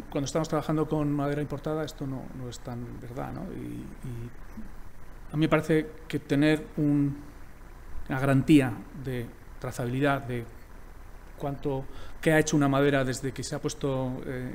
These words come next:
la semilla en el suelo hasta que la han cortado, hasta que la han dejado en tu, en tu, eh, obra, y hasta que el montador la ha montado, tener una trazabilidad de todo eso, de todo eso me parece muy importante. Esto está súper montado.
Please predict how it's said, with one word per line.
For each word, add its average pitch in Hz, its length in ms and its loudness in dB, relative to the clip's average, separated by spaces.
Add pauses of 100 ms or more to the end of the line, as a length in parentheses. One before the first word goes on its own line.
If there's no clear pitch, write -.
(180)
la 135 100 -8
semilla 139 500 0
en 131 80 -2
el 131 60 -4
suelo 139 240 0
hasta 127 200 -6
que 123 160 -2
la 120 140 -4
han 131 80 -4
cortado, 139 440 -2
hasta - 200 -6
que 131 160 -6
la 143 120 2
han 156 120 6
dejado 143 340 4
en 135 100 0
tu, 131 240 -2 (520)
en 127 80 -6
tu, 131 160 -8
eh, 127 600 -6
obra, 175 360 0 (560)
y 170 60 2
hasta 147 220 2
que 143 80 4
el 139 180 2 (340)
montador 156 440 4
la 165 100 2
ha - 20 0
montado, 156 340 0
tener 160 120 0
una 160 80 0
trazabilidad 160 300 -2
de 156 40 -2
todo 156 120 0
eso, 165 200 -6 (140)
de 151 80 -8
todo 151 180 0
eso 156 160 -2
me 147 60 -2
parece 139 400 -4 (380)
muy 131 120 -2
importante. 110 440 -10 (1800)
Esto 240 260 8
está 214 220 4
súper 180 220 0
montado. 202 400 2